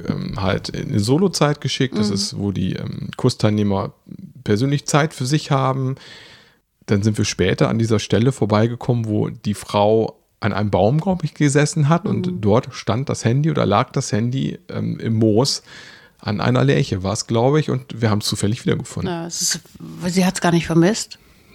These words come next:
Speaker 2: In dem
Speaker 1: Wahrsch-,
Speaker 2: Moment
Speaker 1: wa-,
Speaker 2: gar nicht.
Speaker 1: wahrscheinlich nicht, ne.
Speaker 2: <laughs> So, dass man dann vielleicht gar nicht abschalten kann. Äh, wie wichtig das doch ist, so ein Handy im Alltag geworden ist, ne? Dass man's dann doch, wenn man mal so eine Entschleunigungsübung macht,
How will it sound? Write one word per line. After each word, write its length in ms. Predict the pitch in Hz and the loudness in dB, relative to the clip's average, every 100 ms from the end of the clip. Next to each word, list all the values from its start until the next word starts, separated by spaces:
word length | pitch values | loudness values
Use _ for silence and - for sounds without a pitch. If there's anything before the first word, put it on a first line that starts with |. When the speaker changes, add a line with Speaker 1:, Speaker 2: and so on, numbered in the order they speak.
| - | -10
Speaker 2:
In 80 | - | -4
dem 80 | 185 | -2
Speaker 1:
Wahrsch-, 120 | 185 | 0
Speaker 2:
Moment 200 | 196 190 | 0 0
Speaker 1:
wa-, 60 | 123 | 2
Speaker 2:
gar 60 | 110 | 2
nicht. 80 | 110 | 2
Speaker 1:
wahrscheinlich 500 | 120 127 113 143 139 | 0 0 0 0 0
nicht, 260 | 143 131 | 0 0
ne. 260 | 113 101 98 | 0 -2 -4
Speaker 2:
<laughs> 40 | - | -2
So, 120 | 214 | 0
dass 180 | 214 214 | 0 -2
man 180 | 208 202 | -2 0
dann 180 | 208 | -2
vielleicht 280 | 196 196 202 | -2 -4 -2
gar 160 | 196 220 | 0 2
nicht 180 | 247 - | 2 0
abschalten 540 | - - 285 277 190 | -2 0 0 -2 -4
kann. 140 | 185 185 - - - - - - | -10 -16 -20 -20 -20 -20 -20 -2
Äh, 100 | 196 | 0
wie 180 | 196 196 | 2 2
wichtig 380 | 214 - 320 - | 0 0 0 0
das 200 | 208 - | -2 0
doch 160 | 196 - | -2 2
ist, 220 | 220 - | 0 4
so 80 | 185 | 2
ein 80 | |
Handy 500 | 175 170 196 220 233 | 4 4 4 4 4
im 280 | - - 190 - | 2 0 0 2
Alltag 520 | 240 - 165 160 - - - | 0 0 -4 -6 -8 -18 -10
geworden 440 | 175 165 165 160 | -6 -4 -4 -4
ist, 280 | 156 160 - | -4 -6 -4
ne? 240 | 170 233 - | -4 -4 -6
Dass 200 | - - | -8 -2
man's 260 | 180 175 - | 0 0 2
dann 180 | 185 180 | 2 4
doch, 220 | 214 226 | 0 -2
wenn 100 | 208 | -2
man 140 | 202 185 | -2 0
mal 120 | 185 | 0
so 80 | 180 | 0
eine 80 | 175 | -2
Entschleunigungsübung 880 | - 180 208 240 233 220 220 220 214 | 0 2 2 2 2 0 0 0 0
macht, 200 | 214 | -2